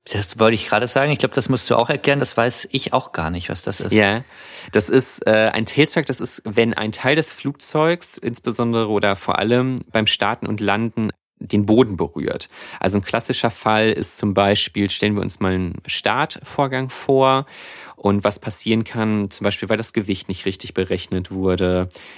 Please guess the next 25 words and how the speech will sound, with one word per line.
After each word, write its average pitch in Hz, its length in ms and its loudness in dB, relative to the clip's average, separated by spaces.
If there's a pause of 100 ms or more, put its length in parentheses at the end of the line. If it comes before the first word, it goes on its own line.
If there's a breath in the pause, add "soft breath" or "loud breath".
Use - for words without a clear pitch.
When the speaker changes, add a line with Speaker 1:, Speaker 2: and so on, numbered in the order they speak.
Speaker 2:
ist, - 400 0
äh, 92 340 0
dass 95 220 -4
das - 260 -6
Flugzeug - 460 -6
abhebt 139 560 -2
und 107 200 -2
dabei 107 500 2
den - 260 -4
hinteren 104 420 -2
Teil, 98 300 0
also 92 200 0
quasi 95 300 -6
der 98 120 0
Heck, - 340 -6
kommt 98 260 -2
kurz - 300 -2
auf - 140 -6
dem 95 160 -2
Boden 101 320 2
auf, - 300 -2
als - 200 -6
es - 100 -10
sich - 220 -10
eben 90 400 -4